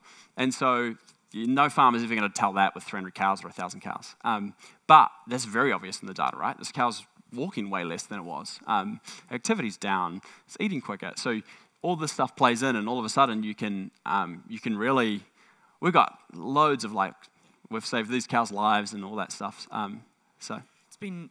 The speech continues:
Speaker 2: really awesome to see it, if, you know, all happen sort of on the, the background and the back end of what you're doing as
Speaker 1: Yeah.
Speaker 2: well. But, um, so there you have it. If we ever want, you know, farms and cow farms in the metaverse...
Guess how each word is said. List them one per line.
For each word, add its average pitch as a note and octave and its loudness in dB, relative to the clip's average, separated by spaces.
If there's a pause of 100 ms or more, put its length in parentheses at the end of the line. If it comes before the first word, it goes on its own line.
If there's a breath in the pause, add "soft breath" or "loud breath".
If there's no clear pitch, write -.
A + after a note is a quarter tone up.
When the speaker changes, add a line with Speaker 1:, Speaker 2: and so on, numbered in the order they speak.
Speaker 2:
really F3 -6
awesome D#3+ -8
to D#3 -10
see E3 -10
it, D3+ -8
if, D3 -16
you E3 -16
know, D3 -12
all D3+ -10
happen C#3 -12
sort D3 -14
of - -16
on D3 -12
the, C3+ -10
the C#3 -14
background C#3 -6
and C#3 -18
the C3+ -20
back C3+ -10
end C#3+ -16
of C3 -18
what C3 -12
you're C#3+ -12
doing C3 -12
as B2 -6
Speaker 1:
Yeah. - -4
Speaker 2:
well. C#3 -8
But, D#3+ -8
um, D3+ -6 (220 loud breath)
so - -12
there F3+ -4
you E3+ -2
have E3 0
it. D3 -2
If D3 -8
we D#3+ -4
ever E3+ -4
want, D#3 -6
you D#3+ -10
know, D3+ -6
farms D#3 -4
and D3+ -14
cow D3 -4
farms D3 -8
in D#3 -16
the D3 -14
metaverse... D3+ -8